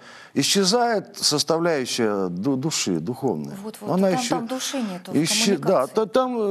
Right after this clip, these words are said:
Speaker 1: э, отдал информацию, у меня абонент понял, ответил
Speaker 2: Написал
Speaker 1: мне.
Speaker 2: С П С.
Speaker 1: С П С, он говорит: «Ого!»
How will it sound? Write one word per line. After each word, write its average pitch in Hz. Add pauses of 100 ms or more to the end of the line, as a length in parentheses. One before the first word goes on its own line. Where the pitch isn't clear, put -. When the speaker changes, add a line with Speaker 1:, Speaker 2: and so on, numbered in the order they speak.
(140)
Speaker 1:
э, 220
отдал 208
информацию, 135 (520)
у 107
меня 175
абонент 147
понял, 117 (400)
ответил 151
Speaker 2:
Написал -
Speaker 1:
мне. 127
Speaker 2:
С -
П -
С. 208 (200)
Speaker 1:
С 220
П 196
С, 139
он 143
говорит: 117
«Ого!» 92